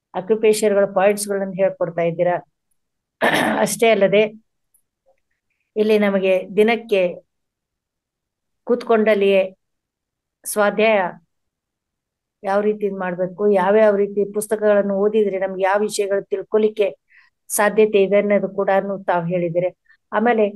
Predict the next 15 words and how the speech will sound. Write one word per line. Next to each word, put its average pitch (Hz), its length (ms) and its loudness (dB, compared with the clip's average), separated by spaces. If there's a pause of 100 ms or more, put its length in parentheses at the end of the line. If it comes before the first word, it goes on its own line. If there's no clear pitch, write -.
(460)
ಆ, 202 240 0 (180)
ಸತ್ಸಂಗ 247 540 0 (640)
ಒಂದು, 220 260 2
ಆ, 214 580 0 (220)
ಪ್ರತಿ 220 300 -2
ಶುಕ್ರವಾರ 208 500 -2 (280)
ಸತ್ಸಂಗ, 226 520 -2 (640)
ದಿನಾಲೂ 247 420 4
ಶುಕ್-, 202 720 -2
ಸತ್ಸಂಗ 214 460 -2
ಇರುತ್ತೆ. 180 380 0
ಆದ್ರೂ 214 320 -4
ಕೂಡ 208 140 -4 (480)
ಪ್ರತಿ 214 300 -4
ಶುಕ್ರವಾರ 214 460 0